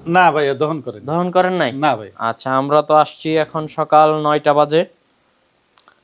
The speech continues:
Speaker 2: দহনের সময় হয়ে গেছে।
Speaker 1: হ্যাঁ, দহনের সময় হয়ে গেছে ভাই। আরো একটু আগেই দহন করি, আপনাদের জন্য একটু দেরি আছে।
Speaker 2: আচ্ছা, আমাদেরও একটু দেরি হয়ে গেছে।
Speaker 1: জি ভাই।
Speaker 2: কয় দাঁতের গাভীটা?
Speaker 1: এটা ভাইয়া ছয় দাঁত।
Speaker 2: ছয় দাঁত?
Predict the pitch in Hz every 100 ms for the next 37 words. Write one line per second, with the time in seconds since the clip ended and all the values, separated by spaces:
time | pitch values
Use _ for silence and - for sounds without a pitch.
0 | _ _ _ _ _ _ - 139 160 170
1 | 160 160 156 143 131 127 165 160 202 202
2 | 165 170 165 156 147 131 135 123 135 160
3 | 208 220 208 185 208 180 175 180 170 160
4 | 156 147 151 160 135 143 143 131 127 113
5 | 113 110 - - 117 110 - 107 110 131
6 | 156 165 160 147 139 143 143 131 131 -
7 | 131 - 131 123 123 101 - 147 156 156
8 | 156 156 156 180 - _ _ 165 185 185
9 | 196 - 165 131 110 _ _ _ _ _
10 | - - 151 170 147